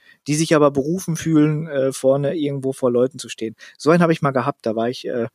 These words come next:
war ich damals mit dem, äh, mit dem Nico von Prorsus, äh,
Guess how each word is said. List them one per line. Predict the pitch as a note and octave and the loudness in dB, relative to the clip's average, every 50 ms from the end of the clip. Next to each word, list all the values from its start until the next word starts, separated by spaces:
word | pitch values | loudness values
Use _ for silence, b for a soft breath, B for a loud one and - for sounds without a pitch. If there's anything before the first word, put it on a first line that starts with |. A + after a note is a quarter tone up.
| B B B B B B B B B B _ - | B B B B B B B B B B _ -10
war | B2 B2+ | -10 -8
ich | - - | -4 0
damals | C#3 C3+ C#3+ C#3+ C#3+ C#3+ - - | 0 0 2 2 0 -2 -2 -6
mit | - B2+ - - | -8 -6 -4 -2
dem, | B2 A#2+ A#2 A#2 A2 | -2 0 0 -2 -2
äh, | G#2 G#2+ G#2+ G#2+ A2 - _ _ _ _ _ _ _ _ _ _ _ - - _ | -2 -2 -2 -2 -4 -6 _ _ _ _ _ _ _ _ _ _ _ -20 -16 _
mit | C3 B2+ - | -10 -8 -6
dem | B2+ B2+ | -6 -4
Nico | C3+ D#3+ F3 G3 | -4 -4 -2 -2
von | E3 - A#2+ A#2+ | -2 -2 -4 -6
Prorsus, | - - B2+ D3 F#3 F3 F3+ F3+ F3 E3+ - - | 0 2 4 4 6 4 4 2 2 0 -2 -2
äh, | D3 | -2